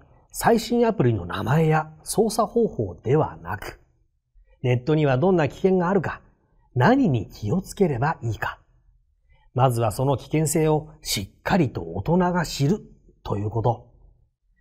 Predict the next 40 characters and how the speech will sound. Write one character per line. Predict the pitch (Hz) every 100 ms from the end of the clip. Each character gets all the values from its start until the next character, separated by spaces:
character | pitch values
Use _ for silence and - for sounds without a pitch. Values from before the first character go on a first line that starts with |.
| -
そ | 165
し | 156
て、 | 208 196 - _ _ _ _ _ - _
危 | -
険 | - 220
性 | 214 202 190
や | 185
知 | 196
識 | 190 - 117
を | -
共 | - 139
有 | 147
し、 | 135 - 135 - _ _
話 | - 120 123 -
し | 151
合 |
い | 147
な | 147
が | 139
ら | 120
リ | 135
ス | 135
ク | -
を | 110
回 | - - 175
避 | -
し | 104
て | -
い | 156
く | 156
こ | 156
と | 151
の | 147
必 | 123 -
要 | 196
性 | 208 196 175
に | 139
つ | -
い | 147
て、 | -